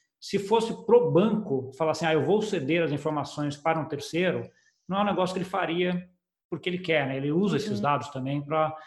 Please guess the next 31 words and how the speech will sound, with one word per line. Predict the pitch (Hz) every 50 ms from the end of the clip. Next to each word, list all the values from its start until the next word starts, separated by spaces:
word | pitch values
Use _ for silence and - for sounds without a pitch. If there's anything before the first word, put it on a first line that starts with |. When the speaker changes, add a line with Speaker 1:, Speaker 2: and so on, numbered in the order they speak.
| - - _ _ -
Speaker 1:
pra | 147 143 139 139 135 127
ver | 117 139 127
crédito, | - - 131 139 151 151 139 110 - -
pra | 131 135 127
ver | 131 143
várias | 131 139 143 147 156 - - - _ _
partes | - 156 147 143 147 170
do | 180
cliente, | - 190 160 156 180 180 180 196 185
de | - _ - _ _
certa | - - 190 185 175
forma | 180 147 160 175
ele | 175
tá | - 165
cedendo | - 196 180 123 139 151 160 160 156
isso | 151 151 - -
pra, | - 165 165 165 165 - - - _ _
pra | - 170
um |
concorrente. | - 185 180 180 185 165 147 143 135 123 - - - _ _ _ _ _
Por | - 233
outro | 262 254 233 170
lado, | 143 160 196 220 214
você | 196
tem | - 208 190 165
vantagens | 151 202 196 - 185 202 208 240 220
grandes | 196 156 160 180 196 220 214 208
pro | - 202
setor | 180 208 - 196 190
bancário | 196 233 214 214 190 175 175 185 -
também. | 185 233 220 190 143 127 120